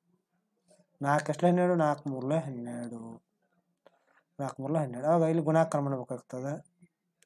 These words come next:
ಅವಾಗ ಎಷ್ಟು ಬರ್ತದೆ? ಹದಿನಾಲ್ಕು ನಾಲ್ಕಲೆ ಐವತ್ತಾರು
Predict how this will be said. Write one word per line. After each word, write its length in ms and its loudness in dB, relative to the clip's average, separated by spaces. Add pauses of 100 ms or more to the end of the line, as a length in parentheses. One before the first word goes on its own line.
(400)
ಅವಾಗ 100 2
ಎಷ್ಟು 240 2
ಬರ್ತದೆ? 440 -2 (2750)
ಹದಿನಾಲ್ಕು 380 2
ನಾಲ್ಕಲೆ 460 4 (240)
ಐವತ್ತಾರು 640 2